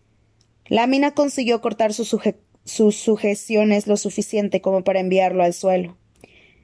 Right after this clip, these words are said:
En agradecimiento a sus esfuerzos, Pop le envió una rebanada de pan que ella dividió en trocitos, con los que hizo bolitas que se comió una a una. Después se tumbó boca abajo,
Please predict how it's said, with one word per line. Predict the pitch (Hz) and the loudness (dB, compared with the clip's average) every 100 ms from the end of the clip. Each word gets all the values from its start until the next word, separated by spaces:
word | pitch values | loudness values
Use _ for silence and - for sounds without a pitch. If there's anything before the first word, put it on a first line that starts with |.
| _ | _
En | - 185 | -2 2
agradecimiento | 190 202 202 - 214 214 214 | 2 2 0 0 2 2 0
a | |
sus | 240 240 | -2 -2
esfuerzos, | 233 - 226 226 - 185 180 - - _ _ _ _ _ | -4 -2 -2 -2 -6 -10 -10 -14 -18 _ _ _ _ _
Pop | 214 214 226 | 0 0 2
le | 233 | 2
envió | 247 240 220 | 4 4 4
una | 220 214 | 2 2
rebanada | 208 202 202 196 | 2 2 2 2
de | 190 | 2
pan | 185 190 190 | 0 -2 -2
que | - 180 | -2 2
ella | 185 196 | 4 4
dividió | 202 208 202 196 | 4 2 4 2
en | 190 | 2
trocitos, | 180 - 214 - 180 - - _ | -2 -2 -6 -4 -6 -8 -18 _
con | 185 185 | -2 0
los | 185 | -2
que | - 196 | 0 0
hizo | 208 226 | 0 0
bolitas | 226 233 233 - 185 185 - | 0 0 -2 0 0 0 -8
que | - 185 | -6 -6
se | - | -4
comió | 190 190 185 | -2 2 2
una | 190 185 180 | 4 4 2
a | 180 | 2
una. | 185 190 175 _ _ _ - _ _ _ _ _ _ | 2 0 -4 _ _ _ -20 _ _ _ _ _ _
Después | 196 226 - 247 | -2 0 0 0
se | 269 | 0
tumbó | 277 254 240 | 2 2 2
boca | 233 220 202 | 0 2 2
abajo, | 196 196 202 180 | 2 0 -2 -10